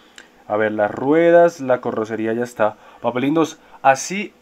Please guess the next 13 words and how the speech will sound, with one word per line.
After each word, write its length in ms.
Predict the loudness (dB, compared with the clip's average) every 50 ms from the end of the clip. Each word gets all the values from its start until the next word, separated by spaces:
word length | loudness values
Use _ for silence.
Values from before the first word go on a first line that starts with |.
| _ _
ha 260 | 2 2 2 2 0
quedado 460 | -6 -4 2 4 4 4 4 2 0 0
nuestro 600 | -2 0 2 4 6 6 4 4 0 -4 -6 -6
hermoso 460 | -4 -4 -2 0 2 2 2 2 0 0
Bugatti, 340 | 2 2 2 2 0 -6
que 160 | -10 -10 -8 -6
la 160 | -6 -6 -6
verdad 340 | -6 -8 -8 -8 -8 -8 -8
me 140 | -12 -14 -10
parece 300 | -10 -10 -10 -10 -14 -14
que 80 | -14
está 380 | -14 -14 -8 -8 -8 -8 -8 -14 _ _ _ _ _ _ _ _ _ _ _ _ _ _ _ -16
guapísimo. 540 | -16 -16 -14 -16 -18 -18 -18 -20 -20 -20